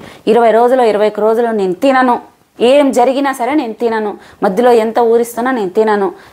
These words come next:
అని గట్టిగా పెట్టుకో. ఇరవై ఒక్క రోజుల తర్వాత నుంచి నీకు ఏదైనా ఒక sweet ఇచ్చినా, "ఇదేంట్రా ఇంత వెగటగా ఉంది" అనిపిస్తుంది.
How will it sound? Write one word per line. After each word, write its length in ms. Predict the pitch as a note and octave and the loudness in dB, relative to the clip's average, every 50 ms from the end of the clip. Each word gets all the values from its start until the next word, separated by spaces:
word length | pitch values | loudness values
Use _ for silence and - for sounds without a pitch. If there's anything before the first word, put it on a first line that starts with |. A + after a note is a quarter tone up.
| - | -6
అని 100 | - G#3 E3 G3+ | -4 -2 0 -2
గట్టిగా 320 | G3+ G#3 - C#4+ C#4 A#3+ | -2 0 0 0 2 2
పెట్టుకో. 360 | G3+ F3+ - - - - - - _ _ - - - - - - | 2 0 -2 -4 -10 -18 -20 -20 _ _ -20 -20 -20 -16 -6 -4
ఇరవై 200 | G#3 A#3+ C4 C#4 | 0 2 2 2
ఒక్క 120 | C#4 C#4 A3+ | 2 0 -2
రోజుల 200 | A#3 A#3+ A#3 A#3 | -2 -2 -4 -4
తర్వాత 320 | G3+ A3 G#3 G3+ G#3 G3 | -2 -2 -2 -2 -2 -4
నుంచి 180 | G3+ G3+ G3 G3+ | -6 -8 -8 -8
నీకు 200 | G3+ G3 F#3 F#3 | -8 -6 -6 -6
ఏదైనా 200 | F3+ F#3 G3+ G#3 | -4 -4 -4 -6
ఒక 60 | G#3 | -8
sweet 260 | - - G#3 A3 G#3 | -6 -4 -4 -2 -2
ఇచ్చినా, 240 | G#3+ G3+ - A3 G3+ | -4 -6 -6 -6 -4
"ఇదేంట్రా 560 | E3 D#3+ E3 F3 F#3+ F3+ - G#3 G3+ G3 F#3 | -2 -2 -2 -2 -2 -2 -4 -2 -2 -2 -2
ఇంత 280 | F3+ E3+ D#3+ E3+ E3 F#3 | -2 -4 -4 -4 -2 -2
వెగటగా 520 | F3+ D3 D3 D3 G3 G3 A#3+ G#3+ A3+ A3+ | -2 -2 -2 -2 -2 -2 -2 0 0 0
ఉంది" 240 | G#3+ G3+ G3 F#3 F#3 | 0 0 0 0 0
అనిపిస్తుంది. 480 | F3 D#3 - F3 D3 - - C3 C#3 | -2 -2 -4 -6 -10 -12 -12 -12 -12